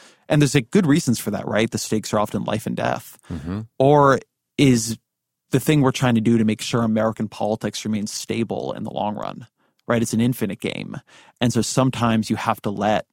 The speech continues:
Speaker 1: something happen that you don't like in the game so it can keep going.
Speaker 2: Mm-hmm.
Speaker 1: Um, and, you know, to, to some extent, we do this all the time, right? Like, we have peaceful transfers of power, right? That's a, that's a way of treating
Speaker 2: Mm-hmm.
Speaker 1: this as an infinite game.
Speaker 2: Mm-hmm.
Speaker 1: But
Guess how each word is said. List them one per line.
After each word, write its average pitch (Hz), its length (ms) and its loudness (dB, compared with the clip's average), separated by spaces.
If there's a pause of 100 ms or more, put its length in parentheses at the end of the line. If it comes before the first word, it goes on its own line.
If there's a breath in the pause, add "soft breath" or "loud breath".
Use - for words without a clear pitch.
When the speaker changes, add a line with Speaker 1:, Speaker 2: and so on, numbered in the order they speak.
Speaker 1:
something 113 320 -2
happen 107 340 -2
that 98 80 -4
you 107 140 2
don't 98 120 -4
like 107 240 -2
in 104 60 -6
the - 80 -10
game 165 480 0 (320 soft breath)
so 131 160 2
it 110 80 0
can 117 140 -2
keep - 180 -4
going. - 380 -4
Speaker 2:
Mm-hmm. 87 320 -8 (440)
Speaker 1:
Um, 113 380 6 (140)
and, 123 400 4
you 339 80 2
know, 220 80 4
to, 170 200 2 (140)
to 190 80 4
some 156 220 2
extent, 120 260 2
we 110 140 2
do 117 180 2
this 110 140 -2
all 127 80 2
the - 80 -4
time, 113 360 0
right? 107 220 -2
Like, 104 220 -4
we 107 300 0
have 107 240 -8
peaceful 120 300 -4
transfers 104 480 -6
of 98 80 -8
power, - 360 -6
right? 90 180 -4
That's 120 240 0
a, 113 140 0 (260 loud breath)
that's 151 200 0
a 165 40 4
way 123 240 4
of 113 140 0
treating 113 400 0
Speaker 2:
Mm-hmm. 104 260 -4
Speaker 1:
this 117 180 -2
as 110 120 0
an 101 100 -2
infinite 104 320 -6
game. 58 380 -10
Speaker 2:
Mm-hmm. 90 300 -8 (120)
Speaker 1:
But 151 300 2